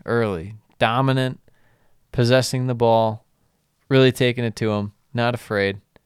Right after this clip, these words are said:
It's that man, potentially top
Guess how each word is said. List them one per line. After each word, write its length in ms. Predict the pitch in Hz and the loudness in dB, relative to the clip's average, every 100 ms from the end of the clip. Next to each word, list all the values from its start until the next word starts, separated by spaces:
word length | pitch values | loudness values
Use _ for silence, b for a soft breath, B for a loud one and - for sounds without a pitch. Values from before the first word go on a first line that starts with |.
| _ _ | _ _
It's 100 | - | -4
that 160 | - 147 | 2 2
man, 420 | 113 120 110 101 - _ _ _ _ _ _ _ | 2 -2 -2 -6 -12 _ _ _ _ _ _ _
potentially 640 | - - 170 180 151 117 107 - _ _ _ _ _ _ | -4 0 2 2 0 0 -2 -10 _ _ _ _ _ _
top 340 | - - 151 | -8 -4 -4